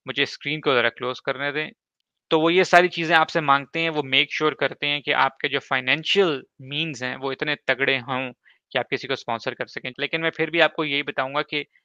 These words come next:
जैसे उन्होंने खुद लिखा हुआ है यहाँ पे अपनी ऑफिशियल वेबसाइट के ऊपर कि आप हमसे जब अपॉइंटमेंट के लिए कॉन्टैक्ट करेंगे तो based on आपका प्रोफाइल, जॉब, हर चीज़ देख के वो आपको बताएंगे कि आपको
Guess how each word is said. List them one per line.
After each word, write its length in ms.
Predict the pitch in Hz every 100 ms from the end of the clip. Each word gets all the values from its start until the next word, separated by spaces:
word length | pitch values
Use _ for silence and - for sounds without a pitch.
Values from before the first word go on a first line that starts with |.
| _
जैसे 200 | 135 131
उन्होंने 220 | 165 156 156
खुद 260 | - 175 156
लिखा 360 | 135 - -
हुआ 120 | 165 147
है 60 |
यहाँ 180 | 123 120 120
पे 60 | 139
अपनी 280 | 135 139 143
ऑफिशियल 380 | - 139 156 135
वेबसाइट 380 | 131 - 143
के 100 | 143
ऊपर 140 | 143 151
कि 120 | - -
आप 180 | 139 139
हमसे 220 | 139 135 147
जब 120 | 143
अपॉइंटमेंट 500 | - 135 131 165 160
के 120 | 156
लिए 80 | 151
कॉन्टैक्ट 380 | - 135 123 143 _
करेंगे 400 | 151 180 202 143 - _ - _ -
तो 60 | 143 113
based 380 | 135 175 180 -
on 120 | 160
आपका 280 | 147 - -
प्रोफाइल, 640 | 151 143 131 139 135 147 143
जॉब, 420 | 117 135 131 135 -
हर 140 | 139
चीज़ 320 | 143 160 139 -
देख 200 | 143 156
के 80 | -
वो 80 | 147
आपको 240 | 123 - 147
बताएंगे 380 | - 120 135
कि 120 | 147 -
आपको 320 | 135 127 -